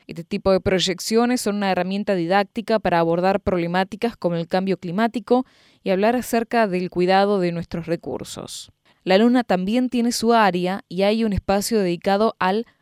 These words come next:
alunizaje. Además, existe un táctil con un software para que los chicos puedan interactuar y un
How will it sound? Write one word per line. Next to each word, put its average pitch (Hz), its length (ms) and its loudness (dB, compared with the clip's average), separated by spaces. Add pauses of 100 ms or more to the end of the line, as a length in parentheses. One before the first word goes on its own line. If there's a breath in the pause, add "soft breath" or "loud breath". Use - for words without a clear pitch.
(160 soft breath)
alunizaje. 180 880 -4 (560 soft breath)
Además, 202 560 2
existe 196 400 -6
un 185 180 -4
táctil 226 640 -2 (160)
con 170 160 -4
un 180 100 -2
software 214 600 0 (360 soft breath)
para 175 180 2
que 190 80 -2
los 190 140 0
chicos 240 300 -2
puedan 214 280 0
interactuar 196 580 0
y 233 80 -2
un 214 300 -4